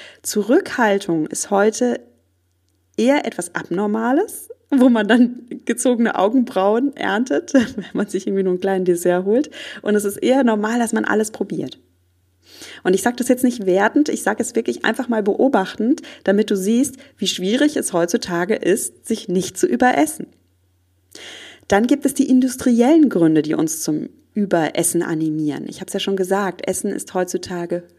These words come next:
hyper schmackhaft. Es ist super lecker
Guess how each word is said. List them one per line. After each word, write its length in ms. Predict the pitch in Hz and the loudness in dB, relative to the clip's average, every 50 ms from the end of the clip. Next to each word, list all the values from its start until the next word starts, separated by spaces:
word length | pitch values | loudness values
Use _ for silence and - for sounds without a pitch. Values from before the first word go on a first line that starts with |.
| - | 0
hyper 640 | - 277 320 339 339 - - - - - 254 240 240 | 2 4 4 4 2 -4 -14 -18 -6 -2 0 0 0
schmackhaft. 1040 | 247 - - - - - 208 202 202 208 214 247 - - - 170 180 233 269 - - - | -2 -6 -12 -12 -6 -4 -4 -2 -2 0 0 -2 -2 -2 -4 -2 -2 -2 -4 -6 -8 -4
Es 160 | 180 208 - | -4 -4 0
ist 220 | - - 233 - - - _ _ | 0 -2 -2 -4 -8 -18 _ _
super 760 | 220 180 180 185 233 285 311 - - - - - 226 214 214 | -6 -6 -2 0 0 0 0 -2 -8 -8 -2 0 2 2 4
lecker 540 | 214 208 208 214 214 - - 170 165 190 - | 4 4 4 4 2 2 0 0 0 0 -4